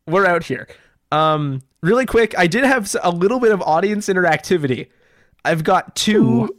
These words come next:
Speaker 1: I've got two top ten lists from people that we've had on and or listeners. Um, I, to be fair, I didn't give people a lot of notice to do this, so, um, there's not that many, and that's my fault. Uh, but I've got two here. I've got first one from Neil,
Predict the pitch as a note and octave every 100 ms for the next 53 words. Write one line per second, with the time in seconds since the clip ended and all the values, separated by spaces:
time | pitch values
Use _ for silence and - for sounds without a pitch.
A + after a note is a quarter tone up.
0 | - D#3 F3 - - A#3 A#3+ A3+ - G3
1 | - G3+ F#3 F3 E3+ - - E3+ D3+ C#3+
2 | C#3 - _ _ _ - G3 F#3+ F#3+ E3+
3 | D3 E3 E3 D#3 D#3 D3+ D3 D3 C#3+ C#3
4 | C3+ C#3 C#3 B2 A#2 - B2+ C3 C3 -
5 | C#3+ C3 - F3 E3 E3+ D#3 D#3 E3 E3
6 | D3+ - D#3 D#3 D3 C#3+ C3 C3 D3 -
7 | D#3+ F3 F3 F#3 - _ - _ - D3
8 | C3+ B2+ - C3 B2 B2 B2 - _ _
9 | _ - D3+ D3 E3+ E3 D#3+ D#3 D#3+ E3+
10 | C#3+ C3+ F3 G3 C3+ - - _ _ -
11 | C#3+ D3 D#3+ F3 - A3 G#3+ D#3+ D3+ -
12 | D3+ F3 D#3+ - G3+ A#3 - D#3 G3 A3
13 | F#3 D#3+ F3+ E3 F3